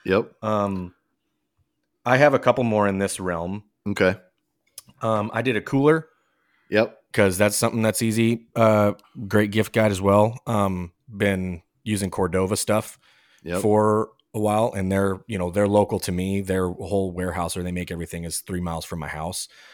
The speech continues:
Speaker 2: Been
Speaker 1: Yeah.
Speaker 2: out there, met the people there, met the guy who owns the company, Gentry. He's awesome. They make everything right there in the shop. And, uh, I was really sold on it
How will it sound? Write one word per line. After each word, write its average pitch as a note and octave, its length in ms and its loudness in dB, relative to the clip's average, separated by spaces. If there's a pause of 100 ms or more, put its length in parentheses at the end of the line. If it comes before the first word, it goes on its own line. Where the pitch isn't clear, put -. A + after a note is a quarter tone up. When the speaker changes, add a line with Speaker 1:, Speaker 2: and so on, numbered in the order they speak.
(160)
Speaker 2:
Been G#2 140 2
Speaker 1:
Yeah. G2 100 2
Speaker 2:
out G2 120 -6
there, F2+ 380 -4 (260)
met G2+ 180 -2
the - 60 -14
people F#2+ 280 -6
there, F#2 160 -2
met F#2 180 -2
the G2+ 80 -8
guy F#2+ 220 -4
who F2+ 100 -6
owns F2+ 180 -6
the - 60 -12
company, F2+ 380 -8
Gentry. F2+ 520 -8
He's F2 500 -10
awesome. F2+ 540 -6
They F#2 140 -8
make F#2 220 -8
everything G2 340 -4
right F#2 280 -6
there F2+ 160 -8
in F2 80 -8
the E2+ 60 -10
shop. F2 440 -8 (400)
And, F#2 560 -4
uh, F2+ 300 -4 (100)
I G#2+ 80 -4
was G2+ 160 -2
really C3+ 300 4
sold D3+ 300 4
on D#3+ 180 4
it E3 200 0